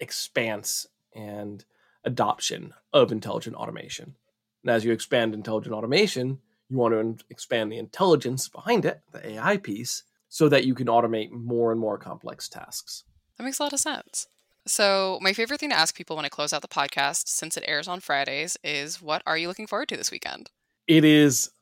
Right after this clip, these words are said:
Speaker 1: a nice holiday weekend. We got fourth of July coming up, so we're gonna be having a barbecue, a bunch of friends over, have all the, our friend group has a bunch of toddlers, so my daughter will get to play with all of her little friends.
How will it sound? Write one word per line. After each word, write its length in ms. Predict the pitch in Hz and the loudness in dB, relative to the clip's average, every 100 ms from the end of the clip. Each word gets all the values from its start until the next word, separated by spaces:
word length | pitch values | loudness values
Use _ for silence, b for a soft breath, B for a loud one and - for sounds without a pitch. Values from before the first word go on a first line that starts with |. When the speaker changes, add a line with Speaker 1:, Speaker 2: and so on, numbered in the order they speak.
| _ | _
Speaker 1:
a 60 | 110 | 2
nice 240 | 131 127 | 2 2
holiday 400 | - 131 127 120 | 2 4 6 6
weekend. 340 | 117 113 117 | 4 0 -2
We 80 | 117 | -2
got 200 | 110 104 | -6 -6
fourth 200 | 127 120 | 0 0
of 60 | 117 | -2
July 300 | 120 107 101 | -2 0 0
coming 260 | 107 110 | -4 -8
up, 220 | 101 98 - | -8 -10 -12
so 180 | 101 | -8
we're 160 | 101 123 | -2 0
gonna 140 | 123 | 0
be 140 | 113 107 | 0 -2
having 480 | 110 110 113 110 110 _ | -4 -4 -4 -4 -10 _
a 320 | 101 101 101 101 - | -12 -10 -10 -14 -20
barbecue, 640 | 110 117 127 131 131 127 | -2 2 2 0 0 0
a 20 | 127 | 2
bunch 180 | 113 | -2
of 80 | 117 | -4
friends 320 | - 120 113 | -2 0 0
over, 480 | 117 113 113 113 - _ 101 | 0 0 0 -4 -6 _ -14
have 160 | 98 | -6
all 180 | 107 110 | 0 0
the, 260 | 113 113 110 - | 0 -4 -6 -6
our 200 | 143 123 | -4 -2
friend 220 | 135 127 | 2 2
group 140 | 123 120 | 2 0
has 140 | 107 | 0
a 20 | |
bunch 180 | 120 117 | -2 -2
of 60 | 127 | -2
toddlers, 480 | 113 107 117 107 | -2 0 0 0
so 320 | - 104 101 - _ | -4 -10 -12 -18 _
my 140 | 110 113 | -6 2
daughter 260 | 110 113 | 4 6
will 80 | 113 | 4
get 120 | 110 | 2
to 60 | - | -2
play 180 | 117 113 | 0 2
with 120 | 110 | 4
all 140 | 117 | 4
of 80 | 117 | 4
her 80 | 127 147 | 2 4
little 240 | 151 151 | 4 4
friends. 560 | 143 131 131 131 - | 6 6 6 2 -2